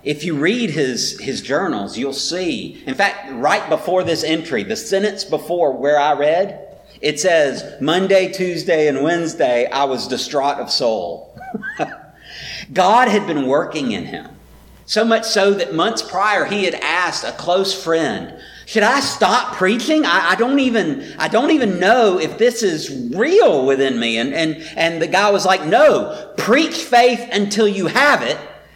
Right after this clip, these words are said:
And then once you have it, you will preach faith," <laughs> which is a great line in and of itself.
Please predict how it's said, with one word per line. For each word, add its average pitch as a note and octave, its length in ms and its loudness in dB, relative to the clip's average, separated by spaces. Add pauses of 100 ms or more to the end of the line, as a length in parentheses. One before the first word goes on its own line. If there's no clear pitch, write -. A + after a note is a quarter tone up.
(320)
And A3+ 160 4
then C#4+ 160 6
once C#4 200 4
you B3 120 2
have C#4+ 360 6
it, A3 200 2
you B3 140 2
will B3 180 6
preach A3 300 -6
faith," D#4 600 2 (500)
<laughs> - 540 -10
which F#3+ 180 -2
is F3+ 140 -2
a F3+ 60 0
great G3 260 0
line F#3+ 220 0
in F#3+ 80 -2
and F#3 100 -2
of E3+ 140 -2
itself. D#3 500 -4